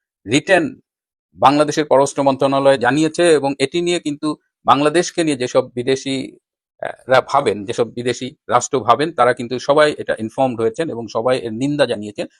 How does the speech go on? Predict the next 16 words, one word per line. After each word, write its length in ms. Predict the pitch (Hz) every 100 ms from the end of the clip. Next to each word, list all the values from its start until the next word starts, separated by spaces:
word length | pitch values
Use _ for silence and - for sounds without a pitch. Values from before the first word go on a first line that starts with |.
| -
যে 60 | 151
একটি 160 | 151
শান্তিপূর্ণ 520 | 160 165 170 196 175 147
কর্মসূচিতে 600 | 131 127 135 135 135 143
কেন 180 | 123 120
এরকম 260 | - 113 117 - _ _
সশস্ত্র, 520 | - 165 196 - 131 113 _ _
আহ, 100 | 98
প্রস্তুতি 420 | - 160 - 139
থাকবে 280 | 135 113 117
প্রতিরোধ 420 | 110 170 165 120 -
করবার 260 | 87 85 - -
জন্য। 160 | 62 - _
এবং 180 | - 160 -
এটা 200 | 160 185
নিয়ে 240 | 190